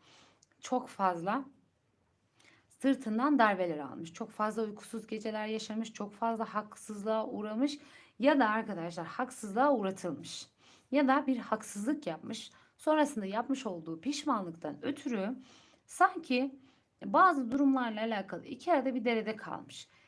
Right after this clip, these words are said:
Kendisiyle çelişmiş, kendisiyle savaşmış, adım atmak için karar verememiş.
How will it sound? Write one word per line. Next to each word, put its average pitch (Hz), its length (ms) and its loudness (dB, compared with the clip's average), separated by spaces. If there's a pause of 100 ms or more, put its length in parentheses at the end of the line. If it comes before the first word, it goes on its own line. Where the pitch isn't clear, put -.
(160)
Kendisiyle 220 580 0
çelişmiş, 262 640 -2
kendisiyle 170 480 -6
savaşmış, 240 720 0
adım 185 340 -8
atmak 214 340 -8
için 220 220 -8
karar 175 360 -6
verememiş. 240 540 -4